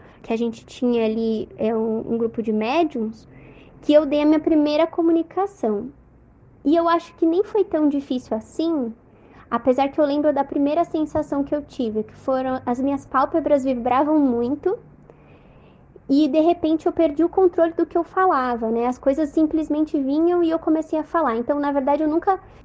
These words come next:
o meu processo não foi tão duro, né? Assim, eu, eu, eu penso dessa forma, porque quando eu cheguei na reunião, eu, é como se eu já soubesse o que fazer.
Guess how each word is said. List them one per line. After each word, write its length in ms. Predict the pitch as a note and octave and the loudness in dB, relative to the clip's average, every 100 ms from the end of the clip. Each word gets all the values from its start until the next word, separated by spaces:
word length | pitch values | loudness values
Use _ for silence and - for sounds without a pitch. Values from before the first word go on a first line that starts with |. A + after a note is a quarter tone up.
| - | -16
o 200 | - F3 | -6 0
meu 200 | C4+ D#4 | 4 4
processo 480 | D#4+ D4+ D4 D#4 D#4 | 4 2 2 0 2
não 80 | D4+ | 2
foi 180 | E4 D#4+ | 0 0
tão 260 | E4+ E4 | 2 4
duro, 400 | C4+ B3+ A#3 A3 A3 - | 4 0 -2 -4 -8 -8
né? 240 | A3+ A#3 B3 | -4 -2 -2
Assim, 440 | B3 A#3+ A3+ G#3+ | -4 -2 0 -2
eu, 80 | A3 | -2
eu, 280 | - A3+ A#3 - | -4 -4 -6 -6
eu 120 | A#3 | -4
penso 260 | A3+ C4+ C#4 | -2 -2 -2
dessa 220 | C4+ D4+ | -2 0
forma, 240 | C4 B3+ | 0 0
porque 200 | C4 C#4 | -2 -4
quando 200 | C#4 D#4 | -2 -2
eu 40 | D#4+ | -2
cheguei 440 | - C4 C4+ E4+ G#4 - | -4 -4 0 2 2 0
na 180 | C#4 C4+ | -2 0
reunião, 500 | C4 B3+ A#3+ C4+ D4+ - - - | 0 0 0 -2 -6 -14 -20 -2
eu, 200 | A#3+ C#4+ C#4+ | 0 2 0
é 80 | C4 | 0
como 240 | D#4+ D#4 | 2 2
se 120 | D#4+ | 2
eu 60 | D#4 | 0
já 120 | D4+ | -2
soubesse 640 | - F4 C#4 B3 D4 - | 0 -2 2 2 2 -2
o 20 | D#4 | -8
que 80 | |
fazer. 440 | - D#4+ D#4 A#3+ | -4 -2 0 -4